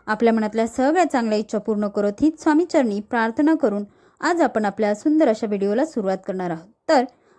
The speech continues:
आपला आजचा विषय आहे, घरामध्ये बरकत हवी असेल तर या पंचवीस चुका किंवा या पंचवीस सवयी आत्ताच सोडून द्या, पाण्यासारखा पैसा वाया जातो.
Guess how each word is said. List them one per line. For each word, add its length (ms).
आपला 360
आजचा 280
विषय 260
आहे, 320
घरामध्ये 520
बरकत 480
हवी 160
असेल 340
तर 120
या 200
पंचवीस 520
चुका 420
किंवा 160
या 120
पंचवीस 460
सवयी 340
आत्ताच 420
सोडून 300
द्या, 120
पाण्यासारखा 500
पैसा 460
वाया 280
जातो. 380